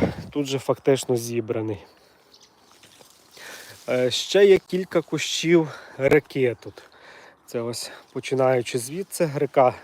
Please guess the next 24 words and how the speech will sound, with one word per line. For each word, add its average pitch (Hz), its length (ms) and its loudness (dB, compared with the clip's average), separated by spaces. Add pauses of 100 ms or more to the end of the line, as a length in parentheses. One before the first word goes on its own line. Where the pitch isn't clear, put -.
досить 131 460 2
рясна 165 360 2
була, 170 380 2 (540)
так - 160 -2
само, 151 300 6
як 147 140 4
і 151 60 0
на 151 80 2
контейнерах. 147 920 2 (1500)
Теж 156 260 2
вже 139 340 2 (220)
збір 131 480 -2 (280)
проводимо. 110 720 0 (920)
І 233 180 -4
ще - 200 2
у 196 60 8
мене 185 220 4
тут 170 280 -10
Еліот 131 500 4
є. 117 200 -4 (640)
Еліот 160 380 8
рясний. 175 600 4 (460)
Ну, 233 120 -2
Еліот, 170 520 4